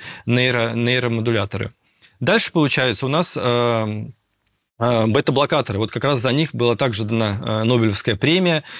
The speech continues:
Это препараты, которые воздействуют на рецепторы. Э, у нас есть в нескольких органах рецепторы, но есть селективные, которые воздействуют в основном на рецепторы, расположенные в сердце.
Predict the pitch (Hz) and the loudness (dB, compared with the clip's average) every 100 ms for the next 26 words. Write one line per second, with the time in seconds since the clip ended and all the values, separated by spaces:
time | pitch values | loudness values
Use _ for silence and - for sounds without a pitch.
0 | - 180 185 139 127 120 143 151 160 143 | -4 -2 -2 -2 -2 0 0 2 0 0
1 | 120 123 123 117 131 113 104 101 120 110 | -2 0 2 2 0 0 -2 -2 0 0
2 | 101 127 - 117 - 117 156 156 135 120 | 0 0 2 0 0 0 0 -4 -4 -2
3 | 117 104 127 110 131 120 117 117 127 110 | -2 -2 0 0 0 0 0 -2 0 0
4 | 170 - 190 190 175 190 175 175 151 147 | -2 0 2 2 0 -2 0 0 2 2
5 | 185 202 - - 160 196 - 160 175 - | 2 0 -6 -6 0 2 2 2 0 0
6 | 165 120 104 107 151 131 117 151 - 120 | 0 0 -2 0 2 2 2 0 -2 -4
7 | 107 120 131 135 113 120 117 139 131 - | -4 0 0 0 0 0 0 -2 -4 -4
8 | 117 113 117 120 117 120 113 - - 107 | -4 -2 0 0 2 0 0 -2 0 0
9 | - 104 | -2 -6